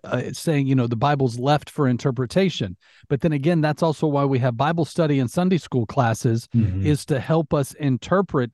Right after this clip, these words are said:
Speaker 1: those things. Because I know when I've tried to interpret them on my own, if I'm not in a place to really receive what that verse or passage or chapter may be saying, or even what's really happening in that moment, I do misinterpret it.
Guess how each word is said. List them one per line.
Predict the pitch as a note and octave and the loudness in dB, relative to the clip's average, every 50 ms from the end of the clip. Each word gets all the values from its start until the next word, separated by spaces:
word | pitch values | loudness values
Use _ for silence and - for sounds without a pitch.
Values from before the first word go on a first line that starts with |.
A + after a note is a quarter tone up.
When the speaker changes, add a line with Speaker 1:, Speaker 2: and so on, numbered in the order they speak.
| - - | -10 -2
Speaker 1:
those | C3 C3+ B2+ A#2+ - - | 0 2 2 2 0 -2
things. | - D3 B2+ A#2+ B2 B2 | -2 0 0 0 0 0
Because | - C3+ - D3+ C#3+ B2 B2+ _ - - - - _ | -2 0 2 2 2 2 0 _ -18 -20 -20 -20 _
I | - D3 F3 | -4 -2 0
know | F3+ F3 | 2 2
when | D#3 C#3+ C3+ | 2 2 2
I've | C#3 D#3 F#3 E3 | 0 0 -2 0
tried | - - E3 C#3+ C3 | 2 2 2 2 2
to | B2+ | 0
interpret | B2 A#2+ - D#3+ D#3 B2+ C#3 B2 | -2 -2 0 0 0 0 0 0
them | D3+ C#3 C3+ | 0 2 2
on | C3 B2+ | 2 2
my | B2 A#2+ A#2 A#2 | 2 0 0 0
own, | C3+ F3 G3+ F3+ C#3+ B2 | 2 2 2 2 2 0
if | A2+ - - | -2 -2 -2
I'm | D#3 F3+ G3 | -2 0 2
not | F#3 D#3+ D3 | 2 2 2
in | C3+ B2 A#2+ | 2 2 0
a | A2 | -2
place | - - D#3+ C#3+ C3+ C3 C3+ - - - _ _ _ _ _ _ | -2 -2 0 2 2 0 0 -4 -12 -20 _ _ _ _ _ _
to | - C#3+ | -6 -2
really | C#3 D3+ E3+ D#3 C#3+ | 0 2 2 2 2
receive | A#2+ B2 A2+ - - - F#3 F#3 F#3+ E3 C3 | 0 0 -4 -4 -4 -2 0 2 2 0 0
what | C3+ D3+ D3+ - - | 0 -2 -2 -2 0
that | D#3+ D3 C#3+ C3 | -2 -2 -2 -2
verse | B2+ A2+ C#3+ D3 D#3 D#3 C#3+ - - | -4 -2 0 0 0 0 -2 -2 -2
or | B2+ G#2+ | -4 -4
passage | F#2 - - D3+ D#3+ E3 - - E3 D#3 C3+ A#2+ B2 | -4 -4 -2 0 0 0 0 0 0 0 2 2 0
or | A2+ G#2+ G2+ | 0 0 0
chapter | - - - D3+ E3 E3 - - C#3+ | -2 0 0 0 0 0 -2 -2 -2
may | B2+ C3 C3 | 0 0 0
be | B2+ A#2 A2+ | 0 0 -2
saying, | A2 - - F3 F#3 A3+ A3 E3+ C#3 A#2+ A#2 A#2 A#2 - _ _ _ _ _ _ - | -4 -4 -4 -2 0 0 2 0 0 0 0 -2 -2 -4 _ _ _ _ _ _ -2
or | E3 E3 D#3+ | -2 -2 0
even | D3+ E3 F#3 F3 E3 D3 C#3+ | 0 0 0 2 2 2 2
what's | D3+ E3 D3 - - | 2 0 0 -2 -4
really | C3+ C3 D3+ F#3+ G3 F3 D#3 C3 | -4 -2 0 0 2 2 0 0
happening | A2+ - - E3+ G3+ G#3 - E3+ C3+ B2+ A#2+ A2+ A2+ A2 - _ _ _ _ _ _ _ | 0 -2 -2 -2 -2 0 0 0 0 0 0 0 -2 -4 -6 _ _ _ _ _ _ _
in | - - B3+ C4 | -2 -2 0 2
that | A3 F3 C#3 B2 | 2 0 0 0
moment, | B2 A#2+ A#2+ A#2+ A#2+ A#2 A#2 A2 - _ _ _ _ _ _ - | 0 0 0 2 2 2 0 -2 -6 _ _ _ _ _ _ -6
I | D3+ D#3 | -4 -4
do | C#3+ B2+ D#3+ A3+ | -2 0 2 2
misinterpret | B3+ A3+ F#3 D3+ - - C#3+ B2 - - D3+ B2+ C#3 C3+ C#3+ | 2 2 0 0 -2 -4 -6 -4 -2 -2 -2 0 0 2 2
it. | D3 | 2